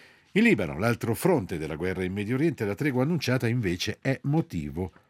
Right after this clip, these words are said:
di speranza, secondo Papa Leone quattordicesimo, che ha chiesto di proseguire la ricerca di una soluzione diplomatica per rendere permanente la fine delle ostilità in tutto il Medio Oriente.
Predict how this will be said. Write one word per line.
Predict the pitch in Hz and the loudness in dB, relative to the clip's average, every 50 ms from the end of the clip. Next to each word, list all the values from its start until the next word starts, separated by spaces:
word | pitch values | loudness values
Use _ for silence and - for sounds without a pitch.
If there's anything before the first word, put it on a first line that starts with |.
| _ _ - | _ _ -8
di | 76 90 - - - | -6 -6 -6 -6 -8
speranza, | - - - - - 135 123 87 67 60 60 - - - - | -8 -8 -6 -2 0 0 2 2 0 -4 -8 -12 -12 -10 -8
secondo | 82 - - 87 - - 95 95 95 92 85 92 90 | -8 -8 -8 -8 -6 -6 -4 -4 -4 -4 -4 -4 -6
Papa | - - 104 101 85 101 | -4 -2 -2 -2 -2 -2
Leone | 95 95 98 101 101 101 98 101 | -4 -2 0 0 0 0 -2 -4
quattordicesimo, | 92 - 95 - - 98 92 101 127 127 - 196 143 90 101 104 104 104 92 _ - - - - - - | -4 -6 -8 -6 -6 -8 -6 -6 -4 -2 0 0 0 0 -2 -2 -2 -4 -6 _ -14 -20 -20 -20 -14 -4
che | - 180 | -2 -2
ha | 165 | 0
chiesto | - 180 170 156 - - 147 | 2 2 2 2 2 2 2
di | 127 113 107 | 2 2 2
proseguire | - 107 101 - - 107 95 120 135 127 101 85 73 | 0 -2 -2 0 -2 -4 -2 0 0 0 0 0 -4
la | 73 78 | -4 -6
ricerca | 78 87 85 - - 139 131 110 - 104 | -6 -6 -6 -2 -2 -2 -2 -2 -6 -6
di | 85 85 | -6 -6
una | 85 76 76 | -6 -8 -8
soluzione | - - 78 71 78 78 - - 95 90 87 | -8 -10 -10 -10 -10 -8 -6 -6 -6 -6 -6
diplomatica | 80 82 - - 82 85 110 131 117 - - 101 - 98 85 | -6 -8 -8 -8 -6 -2 0 0 0 0 -2 -8 -10 -10 -10
per | - 113 123 | -8 -6 -4
rendere | 170 170 147 135 120 113 | -2 -2 -2 -2 -4 -4
permanente | - - 139 123 123 139 165 165 120 - 120 101 | -4 -4 -4 -2 -2 -2 -2 -2 -2 -4 -4 -4
la | 104 | -4
fine | 98 - - 185 143 110 | -6 -6 -6 -6 -6 -4
delle | 98 113 101 | -6 -6 -8
ostilità | 92 85 - - 82 69 69 67 - 65 | -8 -8 -10 -12 -14 -14 -16 -18 -18 -18
in | 65 67 | -18 -18
tutto | 69 - 73 - - | -16 -16 -16 -14 -14
il | - | -10
Medio | 78 90 73 69 65 | -8 -8 -8 -8 -10
Oriente. | 65 67 69 67 64 - - 78 - | -14 -14 -18 -18 -14 -10 -10 -10 -10